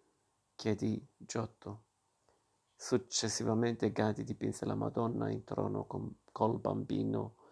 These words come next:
e santi. Iniziava nel milletrecentottanta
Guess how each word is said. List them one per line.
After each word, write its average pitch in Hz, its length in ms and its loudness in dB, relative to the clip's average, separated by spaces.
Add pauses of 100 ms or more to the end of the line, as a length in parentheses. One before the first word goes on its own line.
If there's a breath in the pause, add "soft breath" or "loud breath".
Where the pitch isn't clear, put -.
(220 soft breath)
e - 80 -4
santi. 104 600 -6 (460 soft breath)
Iniziava 107 600 6
nel 107 240 2
milletrecentottanta 110 1700 -4